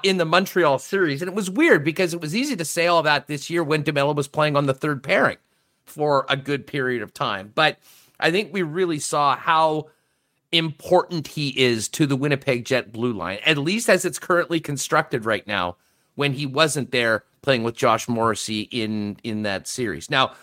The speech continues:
I still don't think, I, I can't imagine a scenario where the Jets just say, "You know what? We're fine with Logan, losing Logan Stanley and we leave him available." Um, but I'm also now thinking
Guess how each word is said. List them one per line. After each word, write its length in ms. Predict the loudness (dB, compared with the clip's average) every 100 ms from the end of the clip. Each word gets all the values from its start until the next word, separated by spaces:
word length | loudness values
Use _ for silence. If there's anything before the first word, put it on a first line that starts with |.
| -8
I 100 | -4
still 360 | -4 -2 2 2
don't 300 | 2 0 0
think, 320 | -2 -2 0
I, 120 | -2 0
I 80 | -2
can't 340 | -2 -4 -2 -2
imagine 680 | -6 -4 0 0 -2 -8 -10 _ _ _ -4
a 80 | -2
scenario 680 | -2 -2 2 4 4 2
where 260 | 0 0 0
the 100 | 0
Jets 320 | 0 -2 -2
just 280 | -4 -6 -2
say, 260 | 0 0 -4
"You 100 | -2
know 120 | 0
what? 340 | 4 4 2 -2 _
We're 200 | -2 -2
fine 420 | 0 2 2 2
with 140 | -4 -2
Logan, 340 | -2 0 -4
losing 360 | 0 0 2 2
Logan 300 | 2 2 -2
Stanley 500 | 0 0 2 -2 0 0
and 120 | 0
we 100 | -2
leave 260 | 0 0 2
him 140 | 0
available." 580 | 2 2 2 2 0 0 _ _ _
Um, 360 | 2 2 0 -6 _ _ _
but 180 | 0 2
I'm 200 | 2 4
also 560 | 2 2 2 2 2 -4
now 520 | 0 2 4 2 -2 _ _ _ 0
thinking 480 | 0 2 -2 -2